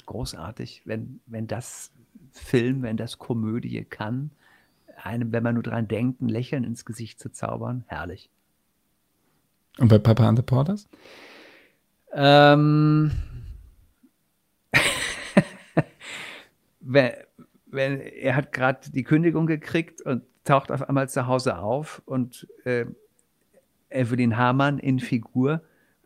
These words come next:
Speaker 1: räumt da gerade irgendwie rum, hört ein Geräusch hinter sich, dreht sich um, erschrickt zu Tode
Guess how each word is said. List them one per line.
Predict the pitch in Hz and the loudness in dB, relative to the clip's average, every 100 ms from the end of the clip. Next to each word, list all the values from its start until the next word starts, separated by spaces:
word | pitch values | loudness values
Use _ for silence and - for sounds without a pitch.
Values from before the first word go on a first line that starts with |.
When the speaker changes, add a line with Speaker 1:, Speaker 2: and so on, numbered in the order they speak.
| _ | _
Speaker 1:
räumt | 120 120 135 151 | -2 2 2 2
da | 127 | -2
gerade | 120 123 127 | 0 0 0
irgendwie | 120 123 120 | 0 -2 -2
rum, | 107 117 143 123 | -2 -2 0 0
hört | 131 - | -2 0
ein | 131 | -2
Geräusch | 123 107 131 135 | 0 0 0 0
hinter | 151 147 131 | -4 -4 -4
sich, | 135 147 170 - | -4 -8 -6 0
dreht | 143 156 | 2 2
sich | 143 151 | 0 0
um, | 170 | 2
erschrickt | 156 - - 196 - - | 2 0 0 -2 -2 -2
zu | 180 | -2
Tode | 165 - 180 208 220 | 0 2 4 6 4